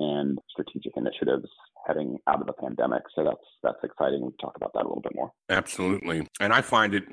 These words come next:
Speaker 2: something of an irony that a guy like Steve Caldera, who in my mind could be likened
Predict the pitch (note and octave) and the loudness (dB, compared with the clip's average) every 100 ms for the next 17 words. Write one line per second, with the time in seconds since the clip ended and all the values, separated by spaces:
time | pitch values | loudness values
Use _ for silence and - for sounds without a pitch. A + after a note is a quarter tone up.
0 | - - G#2+ G#2+ G#2+ G#2 G2+ E2+ E2+ D#2 | -12 -4 0 2 2 4 4 4 4 2
1 | E2 E2 E2 D#2+ D2+ D2 - E2 D#2 F2+ | -2 -4 -4 0 2 0 -6 -6 0 2
2 | G#2+ G2 F#2 - G#2 F#2+ F#2+ F#2 E2 D#2 | 2 0 -2 -4 -4 -2 0 0 2 2
3 | D#2+ D#2 D#2+ D2+ D2+ D#2+ F#2 F#2 D#2 D2 | 2 0 -2 -2 -2 0 0 2 2 0
4 | D2 - - F#2+ F2+ F#2 G2 - | -4 -6 -4 -4 -2 0 0 0